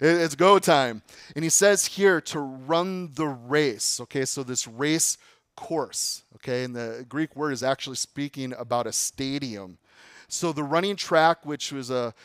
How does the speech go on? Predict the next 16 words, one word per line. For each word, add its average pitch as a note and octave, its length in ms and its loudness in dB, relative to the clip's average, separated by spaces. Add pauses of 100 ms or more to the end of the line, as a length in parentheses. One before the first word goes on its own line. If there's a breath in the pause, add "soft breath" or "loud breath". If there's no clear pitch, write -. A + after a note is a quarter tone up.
(160 loud breath)
parallelogram, D3+ 960 4
it's B2+ 140 -12
about C3 240 -2
two E3 160 -10
hundred D#3+ 320 -4
long, C#3+ 580 -6 (160)
uh, A#2 240 -8
two D3 220 -10
hundred, C#3+ 320 -8 (100)
uh, A2+ 380 -14
yards B2+ 360 -6
long B2+ 280 -6
and A#2+ 80 -10
about A2+ 200 -8
thirty B2+ 540 -8 (580 soft breath)
wide. A#2+ 760 -2